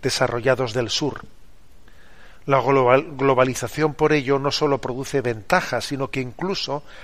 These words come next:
hace que los problemas aumenten y que aparezcan otros nuevos.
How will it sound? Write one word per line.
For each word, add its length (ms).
hace 260
que 120
los 160
problemas 600
aumenten 760
y 100
que 120
aparezcan 720
otros 440
nuevos. 540